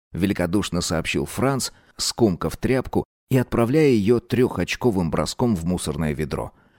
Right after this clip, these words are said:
Чарли подавил готовый вырваться ликующий вопль и сдержанно и солидно ответил: «Замётано». Но у Франца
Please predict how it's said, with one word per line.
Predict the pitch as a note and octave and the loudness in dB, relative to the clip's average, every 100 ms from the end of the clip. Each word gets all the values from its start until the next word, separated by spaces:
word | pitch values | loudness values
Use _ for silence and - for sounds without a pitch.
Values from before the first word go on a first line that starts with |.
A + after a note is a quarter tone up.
| _ | _
Чарли | - D3 C#3 B2+ | 2 2 4 2
подавил | - A2+ A#2 A#2 C3+ | 2 4 4 4 2
готовый | F#2 F2+ A2+ G2 G2+ | 4 0 0 0 0
вырваться | F#2 B2+ G2 F#2+ A2 | 2 2 2 0 0
ликующий | A2 B2+ A2+ G#2 E2+ - G2 | 0 0 0 0 0 0 0
вопль | G#2+ D3 - A2 - - - | 2 0 2 0 -4 -14 -4
и | G#2+ | -2
сдержанно | F2+ F2 C3 C3 A2+ F2 | -2 2 2 4 2 2
и | D#2 | 0
солидно | F#2+ F2+ A2 A2 G2 | -2 0 2 2 0
ответил: | F#2 F2+ E2+ D2 C#2 _ _ _ - | 0 -2 -2 -4 -6 _ _ _ -2
«Замётано». | A2 B2+ A#2+ A2 A2 A2 G#2 - _ _ _ _ _ - | 2 4 4 2 2 0 -2 -6 _ _ _ _ _ 0
Но | G#2+ G#2+ | 2 2
у | |
Франца | F#2 A2 B2+ D3+ - F#3 | 0 -2 0 0 0 0